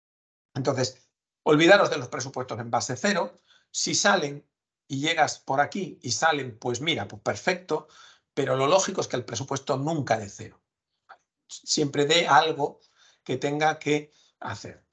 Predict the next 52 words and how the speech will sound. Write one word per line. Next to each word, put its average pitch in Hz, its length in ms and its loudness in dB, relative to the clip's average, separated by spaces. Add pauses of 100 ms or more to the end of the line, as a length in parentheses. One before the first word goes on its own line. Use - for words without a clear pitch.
(720)
Si - 200 0
da 190 100 8
negativo, 202 560 2
pues 110 100 -10
tendré 123 280 -6
que 139 100 -8
corregir 120 600 -4
o 139 120 -2
tendré 147 300 0
que 151 80 0
asumir 131 380 -2
esa 107 240 -4
pérdida. 104 460 -6
Y 160 100 -2
si 202 120 2
da 220 160 6
positivo, 208 840 0
pues 143 140 -2
no 170 60 -2
os 175 100 -4
preocupéis, 110 640 -6
hombre, 101 240 -10
porque 113 200 -4
aunque 120 200 0
lleguéis 139 280 0
a 180 40 6
la 180 60 2
asamblea 165 400 0
y 131 60 -2
tengáis 143 260 -2
un 160 100 -6
presupuesto 165 560 -2
positivo, 165 640 0 (260)
pues 117 140 -4
no 135 120 -2
pasa - 240 4
nada. 110 300 -2
Supongo 123 280 -2
que 127 80 -4
nadie 131 220 -2
nos 117 160 -8
va 139 40 4
a 127 60 0
decir, 147 160 -2
"Ah, 185 160 4
bueno, 190 300 2
como 147 180 0
da 214 140 4
positivo, 214 480 2
bajemos 190 380 2
las 156 140 0
cuotas". - 580 -8